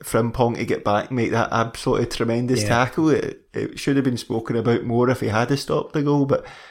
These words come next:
Speaker 1: well, if he had stopped, he did stop it, but the ref decided it was a penalty, which is crazy. Look, it was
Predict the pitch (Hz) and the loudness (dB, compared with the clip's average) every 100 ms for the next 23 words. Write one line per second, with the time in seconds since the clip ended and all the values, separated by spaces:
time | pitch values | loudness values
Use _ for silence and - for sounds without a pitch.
0 | - 110 - 110 110 135 139 - 143 - | -6 -4 -2 0 0 2 0 0 -2 -2
1 | 113 139 139 - 147 147 117 110 107 - | 2 4 4 2 0 0 -2 0 -2 -2
2 | - 110 113 110 - 113 - 117 117 110 | -4 0 0 -2 -10 -8 -6 -4 -4 -6
3 | - 113 - 139 151 151 143 135 - 147 | -8 -10 -2 0 0 -2 -8 -12 -4 0
4 | 143 143 - - 131 120 120 | 0 -2 -6 0 2 4 2